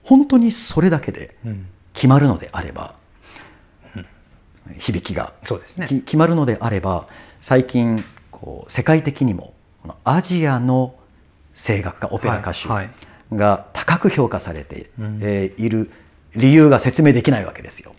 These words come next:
Speaker 2: そうですよね。
Speaker 1: はい。
Speaker 2: もう頭の形がそうだから、
Speaker 1: はい。
Speaker 2: 言われたら。
Speaker 1: もうあなたたちできないはずなのに、
Speaker 2: うん。うん。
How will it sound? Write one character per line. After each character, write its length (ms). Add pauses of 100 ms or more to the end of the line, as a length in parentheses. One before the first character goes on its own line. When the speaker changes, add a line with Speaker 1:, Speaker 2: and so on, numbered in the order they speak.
(160)
Speaker 2:
そ 140
う 20
で 80
す 60
よ 80
ね。 320
Speaker 1:
は 320
い。 40
Speaker 2:
も 160
う 40
頭 220
の 260
形 340
が 100
そ 140
う 20
だ 80
か 100
ら、 180
Speaker 1:
は 200
い。 20
Speaker 2:
言 100
わ 40
れ 80
た 120
ら。 280
Speaker 1:
も 180
う 80
あ 60
な 120
た 100
た 120
ち 240 (120)
で 160
き 120
な 100
い 60
は 160
ず 140
な 140
の 160
に、 260
Speaker 2:
う 20
ん。 20
う 200
ん。 220